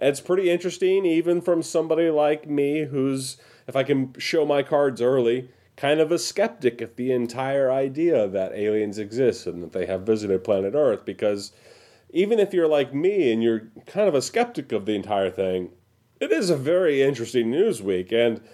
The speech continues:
uh, if you're even remotely interested in the topic of U F Os, then this is probably the most interesting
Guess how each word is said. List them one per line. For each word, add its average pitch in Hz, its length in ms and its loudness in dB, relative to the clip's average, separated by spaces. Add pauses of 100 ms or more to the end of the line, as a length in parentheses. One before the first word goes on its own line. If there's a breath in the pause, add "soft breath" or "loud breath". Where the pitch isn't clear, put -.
(360 loud breath)
uh, 143 180 2
if 143 160 0
you're 185 280 2
even 147 320 2
remotely 131 760 2
interested 117 520 -2
in 104 100 0
the 95 80 -2
topic 101 420 -4
of 87 140 -6
U 98 180 -2
F - 140 -6
Os, 196 680 -2 (260)
then 135 120 -6
this 196 160 0
is 220 120 -4
probably 175 260 2
the 139 100 4
most 131 320 0
interesting 156 840 0